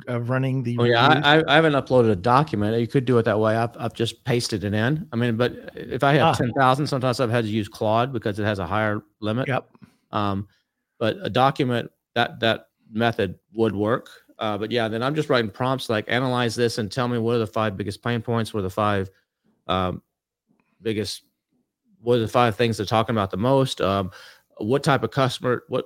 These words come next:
Speaker 2: if you, if you were, uh, creating a pro-, if you were a market research running a focus group and had to create a customer profile based on what these people are commenting, uh, and assume these are e-commerce sellers that are buying, uh, I'm sorry, e-commerce buyers that are buying online,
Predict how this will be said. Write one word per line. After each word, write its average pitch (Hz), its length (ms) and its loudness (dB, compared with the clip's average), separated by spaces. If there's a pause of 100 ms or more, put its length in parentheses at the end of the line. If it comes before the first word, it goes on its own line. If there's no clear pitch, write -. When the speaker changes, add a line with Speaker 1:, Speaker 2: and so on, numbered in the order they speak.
(160)
Speaker 2:
if 117 120 -4
you, 156 180 4
if - 200 -2
you 151 180 4
were, 139 260 6
uh, 107 320 2 (640)
creating 127 300 2
a 110 60 -2
pro-, - 200 -6
if 110 140 -6
you 151 120 2
were 151 100 6
a 120 40 2
market 123 300 -2
research 117 480 -2 (100)
running 117 260 -4
a 98 40 -4
focus 120 360 -4
group 101 280 -4
and 95 100 -4
had 113 140 -2
to 107 60 -6
create 117 220 -2
a 101 40 -2
customer 113 400 -6
profile 110 420 -2
based 107 300 -4
on 104 60 -4
what 104 140 -4
these 98 140 -8
people 104 260 -6
are 90 40 -6
commenting, 123 560 -4 (560)
uh, 101 340 -2 (200)
and 76 180 -8
assume 131 320 0
these 117 160 0
are - 80 -2
e-commerce 123 580 -2
sellers 139 500 0 (100)
that 98 120 -2
are 98 60 -2
buying, 113 440 -2 (100)
uh, 104 200 -8 (180)
I'm 107 140 -6
sorry, 101 300 -2
e-commerce 120 400 0
buyers 123 420 0
that 113 120 0
are 98 60 -2
buying 110 420 -2
online, 110 640 -2